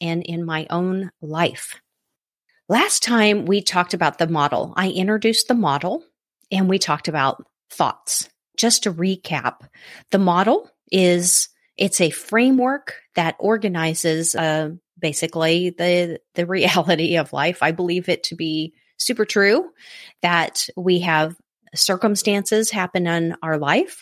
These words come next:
or what we would put on what's called the C line. Then we have thoughts about it, which produces feelings, and those feelings generate actions, and the actions we take or avoid taking create the results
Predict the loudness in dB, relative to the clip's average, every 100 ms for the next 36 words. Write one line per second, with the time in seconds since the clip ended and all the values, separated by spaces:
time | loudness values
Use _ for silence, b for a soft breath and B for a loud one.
0 | -8 -4 -2 -2 -4 -2 0 2 2 0
1 | 0 -2 -2 -2 0 0 -2 -6 -8 -8
2 | -4 -2 0 0 2 0 0 -2 -2 -4
3 | -6 _ _ _ _ _ _ _ 2 4
4 | 2 0 0 0 -2 -2 -2 0 -2 -6
5 | -14 _ _ _ _ _ _ -4 -2 -4
6 | -8 _ _ _ _ _ _ -6 -4 -2
7 | 0 0 2 2 2 0 -2 -4 -6 -8
8 | -6 -4 -2 0 -2 -2 -2 0 2 2
9 | 0 -4 -6 -6 -2 -2 -2 -2 -4 -4
10 | -6 B B B -4 0 0 -2 -6 -6
11 | -4 -4 -2 -4 -4 -6 -4 -6 0 -2
12 | 2 2 2 0 -2 -2 -2 -4 -8 _
13 | _ _ _ _ -4 -2 0 0 0 2
14 | 2 2 -2 -4